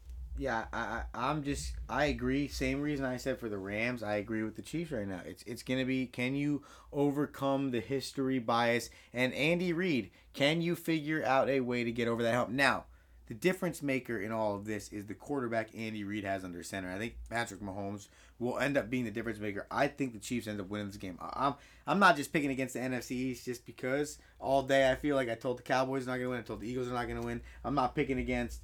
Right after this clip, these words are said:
the Chiefs now in the A F C. I think this is where it comes to an end for Andrew Luck and the Colts. Um, I think it's been a good year. It's been a good run. I think this is the jump start for P Mahomes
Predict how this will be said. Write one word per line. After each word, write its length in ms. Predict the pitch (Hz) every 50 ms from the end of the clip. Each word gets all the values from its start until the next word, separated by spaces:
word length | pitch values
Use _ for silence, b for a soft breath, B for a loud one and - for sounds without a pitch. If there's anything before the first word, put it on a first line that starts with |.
| b b b b -
the 60 | -
Chiefs 440 | - - - - 156 151 139 - -
now 380 | 143 139 131 131 127 127 123 b b b b b
in 100 | 127 117
the 60 | 117 95
A 240 | 110 131 135 127
F 80 | 127 -
C. 360 | - - 135 131 127 127 - -
I 140 | - 110 127
think 400 | 131 - 147 139 131 123 - - b b b b b - - - - -
this 200 | 113 123 123 -
is 120 | 139 131 127
where 220 | 135 135 131 131
it 80 | 127 -
comes 260 | 147 143 135 135 123
to 120 | 139 139
an 80 | 135 131
end 280 | 131 131 139 143 135 - - - - - - - - -
for 360 | - - - 135 127 123 120
Andrew 360 | 120 131 135 135 127 123 135 131
Luck 260 | 139 131 131 131 151
and 80 | 139
the 40 | 131
Colts. 520 | - - 131 131 131 135 135 - - - b b b b b b b
Um, 220 | 113 110 110 110 110
I 100 | 107 110
think 140 | 123 123 127
it's 80 | 117
been 100 | 123 127
a 80 | 120 113
good 220 | 113 120 131 135
year. 360 | 127 131 135 135 139 139 139 139
It's 140 | - 120 120
been 100 | 120 113
a 60 | 110
good 280 | 107 110 123 127 127 120
run. 400 | 120 123 131 135 135 143 147 151 - - -
I 140 | 98 104 107
think 220 | 110 120 113 110
this 160 | 117 113 113
is 180 | 127 120 117 113
the 300 | 117 123 123 123 113 b b b b b b
jump 280 | 110 117 143 139 151 143
start 440 | - - 170 151 156 165 - - b b b b b b b b b -
for 260 | - - 156 151 143
P 280 | - - - 165 160 160
Mahomes 580 | 165 160 151 165 151 147 156 170 - - -